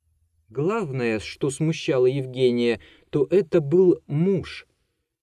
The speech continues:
Сначала ему почему-то представлялось, что муж её должен быть плох, и это как бы оправдывало его отчасти. Но он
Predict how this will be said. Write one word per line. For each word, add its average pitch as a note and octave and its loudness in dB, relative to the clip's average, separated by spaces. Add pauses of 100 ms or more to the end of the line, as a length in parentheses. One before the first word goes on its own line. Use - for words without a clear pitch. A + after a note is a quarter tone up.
Сначала C#3 2
ему E3 4
почему-то D#3+ -4
представлялось, D#3 -2 (200)
что - 4
муж A3 2
её G3 2
должен F#3+ 4
быть - -6
плох, F3 6 (180)
и C#3+ -2
это F3+ 4
как E3 0
бы D#3+ 2
оправдывало C3+ 0
его B2+ 2
отчасти. - -8 (800)
Но C3+ -4
он F#3 0